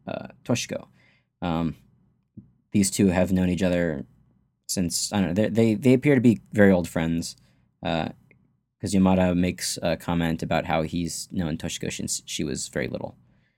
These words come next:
Um, but also complains, uh,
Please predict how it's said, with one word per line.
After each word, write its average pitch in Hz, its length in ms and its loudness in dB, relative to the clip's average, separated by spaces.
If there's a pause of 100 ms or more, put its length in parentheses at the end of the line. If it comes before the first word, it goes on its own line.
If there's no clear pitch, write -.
(380)
Um, 85 340 -2 (2000)
but 95 300 6
also 107 300 4
complains, 92 840 0
uh, 87 420 -2